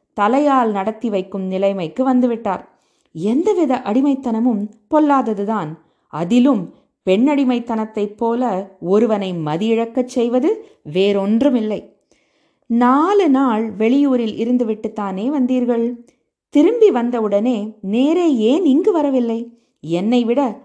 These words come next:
தங்களுக்கு தங்கள் தம்பிதானே முக்கியமாகிவிட்டார்" என்று கேட்டாள் நந்தினி. கேட்டுவிட்டு கள்ளக்கோபத்துடன் அவரை கடைக்கண்ணால் பார்த்தாள்.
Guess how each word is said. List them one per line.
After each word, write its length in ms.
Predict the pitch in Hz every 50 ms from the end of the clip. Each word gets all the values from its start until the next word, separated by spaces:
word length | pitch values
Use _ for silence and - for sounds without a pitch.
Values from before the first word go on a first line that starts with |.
| _ _
தங்களுக்கு 680 | - 294 294 294 285 262 254 247 254 - 254 240 226 226
தங்கள் 400 | 226 226 226 220 214 214 214 214
தம்பிதானே 600 | - 208 202 202 220 214 208 202 202 208 262 339
முக்கியமாகிவிட்டார்" 960 | 381 370 370 370 370 349 339 330 320 320 294 285 285 - 233 214 190 180 190 - _ _ _ _ _ _
என்று 300 | - 220 220 220 214 208
கேட்டாள் 480 | 208 196 180 180 - 165 147 151 208
நந்தினி. 520 | 226 208 180 175 165 170 151 127 - - - _ _ _ _ _ _ _ _ _ _ _ _ - -
கேட்டுவிட்டு 840 | - 269 269 262 269 269 240 185 151 - - 208 247 330 - - - _ _ _ _ -
கள்ளக்கோபத்துடன் 1040 | 269 285 330 403 403 403 - - 226 220 208 208 208 - 220 214 254 247 220 196 208 - -
அவரை 400 | - 208 214 214 196 190 190 190 -
கடைக்கண்ணால் 760 | 202 185 202 220 220 - 214 185 185 175 160 147 139 143 180
பார்த்தாள். 540 | 208 - 185 165 165 - - 131 - - _